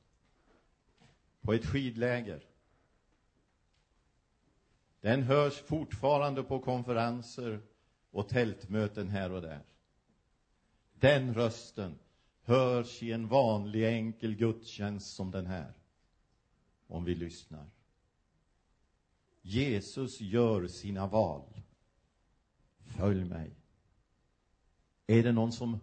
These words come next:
hör rösten mitt i bruset?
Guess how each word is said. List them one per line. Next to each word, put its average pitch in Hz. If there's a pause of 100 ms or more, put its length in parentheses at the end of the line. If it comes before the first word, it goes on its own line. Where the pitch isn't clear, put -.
hör 139 (440)
rösten 117 (540)
mitt 110
i 101
bruset? -